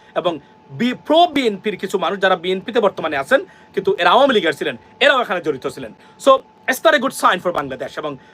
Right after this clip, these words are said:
আজকের এই যে উচ্ছৃঙ্খল পরিস্থিতি বাংলাদেশে, জুলাই মাসেই এক বছর পূর্তি উপলক্ষে যখন এটা সেলিব্রেশন হচ্ছে জুলাই, জুলাই,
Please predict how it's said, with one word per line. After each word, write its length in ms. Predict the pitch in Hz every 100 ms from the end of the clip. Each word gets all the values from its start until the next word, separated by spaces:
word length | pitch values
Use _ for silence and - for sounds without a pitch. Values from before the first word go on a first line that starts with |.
| -
আজকের 280 | 185 - 269 262
এই 40 | 208
যে 80 | 220 214 - _ -
উচ্ছৃঙ্খল 500 | 220 - 285 240 220 190
পরিস্থিতি 380 | 208 220 - 175 160
বাংলাদেশে, 360 | 151 170 240 339 - _ 143 131
জুলাই 400 | 214 233 247 277
মাসেই 320 | 269 - 220 185 - - - - - 214
এক 60 | 254 -
বছর 220 | 254 254 214 -
পূর্তি 240 | 220 - 202
উপলক্ষে 420 | 185 165 - 208 - - _ _ -
যখন 200 | 180 202 185 _ -
এটা 120 | 175
সেলিব্রেশন 540 | - 214 190 226 262 269
হচ্ছে 180 | 202 - 156
জুলাই, 200 | 151 151 185 147
জুলাই, 240 | 165 202